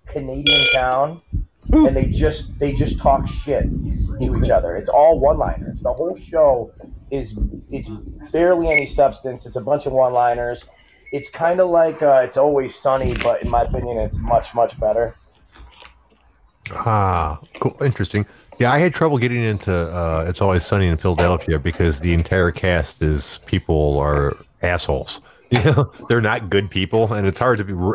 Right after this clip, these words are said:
Speaker 2: it's hard to watch a show filled with not good people.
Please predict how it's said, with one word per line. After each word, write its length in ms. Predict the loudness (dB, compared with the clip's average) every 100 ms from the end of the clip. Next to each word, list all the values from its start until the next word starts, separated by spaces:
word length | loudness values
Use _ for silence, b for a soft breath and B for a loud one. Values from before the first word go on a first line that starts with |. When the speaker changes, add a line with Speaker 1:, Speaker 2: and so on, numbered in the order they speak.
| -2
Speaker 2:
it's 100 | 0
hard 200 | 0 2
to 100 | 0
watch 280 | 0 0 -2
a 40 |
show 340 | -2 2 2 2
filled 340 | 2 0 2
with 220 | 0 -2
not 360 | -2 0 -2 -2
good 220 | -2 0
people. 440 | 0 0 0 0